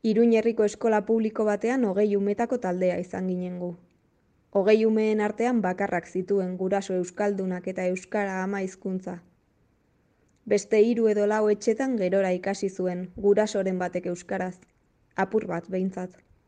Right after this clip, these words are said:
Euskarazko marrazki bizidunekin hasi ginen gu.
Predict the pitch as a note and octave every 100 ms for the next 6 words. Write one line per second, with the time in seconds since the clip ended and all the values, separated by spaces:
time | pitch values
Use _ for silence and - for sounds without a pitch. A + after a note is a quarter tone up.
0 | _ _ _ _ _ _ _ _ _ _
1 | G#3 F#3+ - G#3+ G#3 G#3+ G3+ G3 F#3+ G3+
2 | - A3 G3 G3 G#3 G#3 F#3+ F#3 F#3 F3+
3 | F3+ G3 G3 F#3+ F#3 F3+